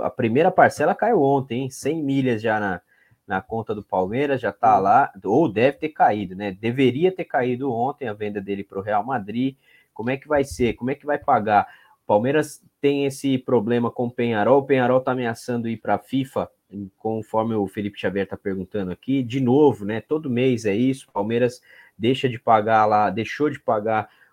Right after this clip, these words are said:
Speaker 1: uma das parcelas com o Penharol, o Penharol ameaçou ir à fifa, é, no Palmeiras não seria um problema ter um transfer ban, né, seu Hamilton?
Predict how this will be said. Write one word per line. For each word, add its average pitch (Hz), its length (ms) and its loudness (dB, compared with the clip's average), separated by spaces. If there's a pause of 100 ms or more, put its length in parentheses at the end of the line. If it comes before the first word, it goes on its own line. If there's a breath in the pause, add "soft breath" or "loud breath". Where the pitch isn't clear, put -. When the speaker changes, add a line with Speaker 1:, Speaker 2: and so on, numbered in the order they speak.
Speaker 1:
uma 120 200 0
das 135 200 -2
parcelas 110 640 -2
com 110 340 -8
o 107 100 -12
Penharol, 123 500 -2
o - 20 -2
Penharol 120 360 -2
ameaçou 117 500 -4
ir 120 100 -2
à 131 100 0
fifa, 180 520 -8 (360)
é, 107 1000 -2
no 233 160 -10
Palmeiras 190 400 0
não 226 80 -8
seria 202 260 2
um 196 40 -4
problema 147 500 2
ter 143 140 -2
um 143 120 -2
transfer 139 460 -2
ban, 110 260 -2
né, 123 160 -4
seu 123 160 -8
Hamilton? 104 400 -6